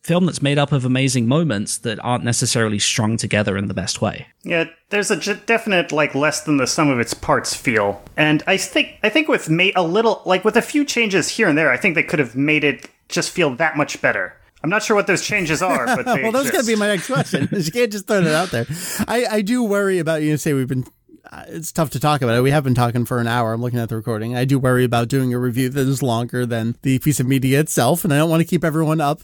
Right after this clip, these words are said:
Speaker 3: uh, all day and all night. I do have a couple last questions for you, though. Uh, A J, the way you've been talking about Broly, I, I wanna hear this both from you and Jake. Was it worth bringing Broly back?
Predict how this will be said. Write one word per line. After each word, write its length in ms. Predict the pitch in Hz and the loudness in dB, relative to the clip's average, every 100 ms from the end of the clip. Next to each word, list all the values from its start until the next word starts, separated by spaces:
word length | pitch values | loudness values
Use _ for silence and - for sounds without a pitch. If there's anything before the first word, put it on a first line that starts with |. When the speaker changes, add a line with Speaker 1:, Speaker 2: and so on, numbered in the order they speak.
| - - _ | -14 -20 _
Speaker 3:
uh, 160 | 143 151 | -2 0
all 160 | 151 156 | 0 2
day 180 | 156 | 2
and 100 | 156 | 2
all 140 | 160 170 | 2 2
night. 260 | 139 127 | 0 0
I 60 | 170 | 0
do 140 | 160 | 0
have 120 | 170 160 | 0 0
a 40 | |
couple 240 | 175 170 | -2 0
last 220 | 165 160 - | 0 0 0
questions 440 | 123 113 120 113 | -4 -4 -8 -8
for 180 | 127 110 | -4 -2
you, 140 | 113 | -2
though. 260 | 110 107 120 - - - - | 0 0 -2 -6 -18 -16 -4
Uh, 300 | 127 117 117 | 0 0 0
A 160 | - 165 | 0 0
J, 120 | 160 | 2
the 120 | 147 | 2
way 100 | 147 | 2
you've 160 | 170 165 | 0 0
been 400 | 143 135 139 143 | 0 0 -2 -4
talking 340 | 156 143 147 | -2 0 2
about 260 | 139 123 120 | 0 0 0
Broly, 440 | 135 143 131 123 | 0 2 2 0
I, 180 | 120 127 | -2 -2
I 20 | 123 | -2
wanna 180 | 131 | -2
hear 140 | 131 131 | -2 0
this 180 | 123 - | -2 -2
both 240 | 127 123 | -2 -2
from 380 | 131 123 120 123 | -2 -2 -2 -4
you 240 | 139 127 | -2 -2
and 380 | 123 123 123 120 | 0 0 0 0
Jake. 400 | 113 135 131 - | 0 0 0 -4
Was 540 | - 120 120 135 180 208 | -12 -10 -4 2 2 4
it 120 | 190 | 0
worth 560 | 156 143 165 180 196 196 | 0 2 4 4 0 -6
bringing 560 | 175 147 165 160 160 143 | -8 -2 0 0 0 0
Broly 400 | 143 147 143 127 | 0 0 0 0
back? 540 | 139 143 120 117 - | 0 0 0 -4 -12